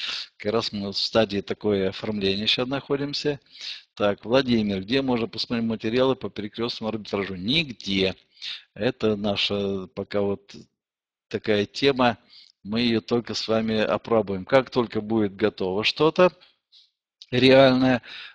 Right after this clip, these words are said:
э, мы все покажем, все расскажем. Пока вот так. Завтра на этой же площадке будет вебинар. Завтра вот Николай будет рассказывать. Возможно, он про перекрестный вам что-то уже и расскажет.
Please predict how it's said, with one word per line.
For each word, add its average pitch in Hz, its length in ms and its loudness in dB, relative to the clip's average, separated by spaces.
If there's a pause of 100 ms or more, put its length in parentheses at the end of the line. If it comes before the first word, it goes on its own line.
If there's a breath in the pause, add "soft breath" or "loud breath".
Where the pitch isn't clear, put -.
э, 92 520 -2 (340)
мы 127 260 -2
все 139 260 4
покажем, 127 520 4
все 113 180 4
расскажем. 95 640 -2
Пока 131 320 0
вот 110 300 -4 (600)
так. - 240 -10 (680 loud breath)
Завтра 123 540 2
на 123 160 6
этой 117 200 4
же 104 120 -2
площадке 113 680 2
будет 104 260 -6
вебинар. 90 680 -6 (440)
Завтра 104 400 -4
вот 104 220 -4
Николай 104 440 -2
будет 95 280 -6
рассказывать. 82 480 -8
Возможно, 127 540 0
он 117 100 2
про 113 180 -2
перекрестный 104 640 -4
вам 101 120 -4
что-то - 320 -4
уже 95 200 -2
и 95 40 -4
расскажет. 80 560 -10